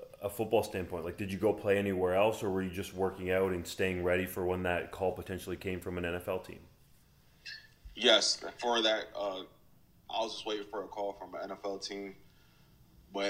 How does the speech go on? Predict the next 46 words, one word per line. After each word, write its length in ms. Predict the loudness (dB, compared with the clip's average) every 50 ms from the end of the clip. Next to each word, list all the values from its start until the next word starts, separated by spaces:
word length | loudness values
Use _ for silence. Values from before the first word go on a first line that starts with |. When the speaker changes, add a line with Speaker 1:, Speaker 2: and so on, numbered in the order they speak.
| 0 0
Speaker 2:
it 80 | 0 0
didn't 240 | 0 0 0 0 0
ended 300 | 0 0 0 0 -2 -2
up 100 | -4 -2
panning 320 | -2 -4 -2 -2 0 2
out 460 | 4 4 4 2 -2 -8 -18 -8 -4
'cause 180 | -2 0 4 6
I 80 | 6
was, 320 | 6 6 4 -2 -10 -14 -20 -20 -20 -20 -20 -12 -6
at 140 | -6 -6 -4
the 80 | -4 -6
moment, 400 | -4 -4 -4 -4 -8 -10 -12 -14 -18 -20 -20 -20 -12
the 340 | -10 -8 -8 -8 -8 -10 -12 -12 -16 -16 -14 -12 -8
American 300 | -6 -4 -4 -4 -6 -8
Alliance 320 | -4 -2 -2 -2 -2 -4 -4
Football 360 | -4 -4 -4 -2 -4 -4 -4
League 180 | -6 -8 -8 -8
came 240 | -8 -8 -8 -8
calling. 360 | -8 -6 -4 -4 -4 -6 -8 -8
I 140 | -4 -4 -2
know 140 | -2 0 -2
you 80 | 0 0
guys 180 | 0 -2 -2
remember 320 | -4 -8 -8 -8 -6 -4 -2
that, 400 | -2 -2 -2 -6 -10 -16 -8 -4
Speaker 1:
Mm-hmm. 180 | 0 4 4
Speaker 2:
but 140 | 6 6 6
I 80 | 6 4 4
was 100 | 4 0
still 400 | -2 2 2 2 2 0 -4 -4
waiting 360 | -2 -2 -2 -2 -4 -6 -4
out 340 | 0 0 0 0 -2 -8 -14
for, 320 | -12 -10 -8 -8 -6 -6 -6
uh, 280 | -6 -6 -8 -10 -12 -12 -10
San 240 | -8 -4 -4 -4 -4
Fran 220 | -4 -6 -8 -8
'cause 260 | -8 -6 -6 -2 -2 0
it 40 |
was 140 | 0 -2 -2
very 260 | 0 0 2 2 0
promising, 480 | 0 -2 -4 -4 -4 -4 -6 -6 -8 -8 -18 -20 -20 -20 _ _ -20 -20 _ -20 -20 -20 _ -20 -20 _ -20 -20 _ -20 _ _ -20 -20 -10
the 80 | -4 -2
situation 540 | -2 0 0 0 2 0 2 2 0 -4 -2
in 60 | -2
San 280 | -2 -2 0 -2 -4
Fran, 340 | -6 -6 -6 -6 -4 -6 -10